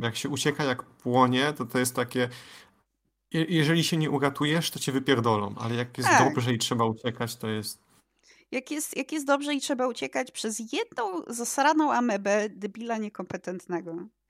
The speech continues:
Speaker 2: Ja, ja jestem wkurwiona niesamowicie, nadal, nadal jestem wkurwiona, bo jakby pół biedy ten projekt, chuj z tym, jakby chuj. Ale wiem, co się stanie, jak, jak ja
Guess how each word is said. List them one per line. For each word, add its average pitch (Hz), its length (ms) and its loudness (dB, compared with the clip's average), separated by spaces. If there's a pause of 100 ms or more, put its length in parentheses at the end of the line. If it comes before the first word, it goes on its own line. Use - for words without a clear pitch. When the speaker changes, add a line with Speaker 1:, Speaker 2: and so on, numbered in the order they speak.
(380)
Speaker 2:
Ja, 220 120 0
ja 233 220 0
jestem 302 280 0
wkurwiona 240 460 -4
niesamowicie, 208 760 -6
nadal, 165 500 -2 (100)
nadal 214 360 -6
jestem 170 240 -8
wkurwiona, 170 460 -8
bo 208 120 -10
jakby 214 200 -12
pół 285 160 -10
biedy 277 300 -6
ten 226 200 -6
projekt, 185 320 -6
chuj 311 260 -8
z - 100 -12
tym, 156 160 -10 (160)
jakby - 240 -14 (120)
chuj. - 400 -10 (500)
Ale 220 440 4 (560)
wiem, 262 540 4 (160)
co 226 120 -8
się 233 140 -6
stanie, 208 520 -4
jak, 196 300 -6
jak 190 260 -4
ja 190 140 2